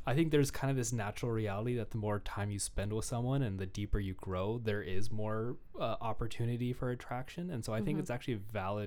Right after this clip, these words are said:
Speaker 1: concern to have.
Speaker 2: Mm-hmm.
Speaker 1: Um, and so if that spouse is getting uncomfortable, then honor your spouse, right? I mean, m-
Speaker 2: Mm-hmm.
Speaker 1: or your partner, whoever it might
Speaker 2: Mm-hmm.
Speaker 1: be. Um,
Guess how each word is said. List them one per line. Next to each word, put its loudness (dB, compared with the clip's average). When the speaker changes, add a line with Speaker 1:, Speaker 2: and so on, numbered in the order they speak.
Speaker 1:
concern -6
to -8
have. -8
Speaker 2:
Mm-hmm. -2
Speaker 1:
Um, 0
and 2
so 2
if -4
that 0
spouse -2
is -4
getting -4
uncomfortable, -4
then -2
honor 0
your 0
spouse, -4
right? -2
I -4
mean, 2
m- -2
Speaker 2:
Mm-hmm. 0
Speaker 1:
or -2
your 0
partner, -2
whoever -4
it -6
might -8
Speaker 2:
Mm-hmm. -4
Speaker 1:
be. -8
Um, -4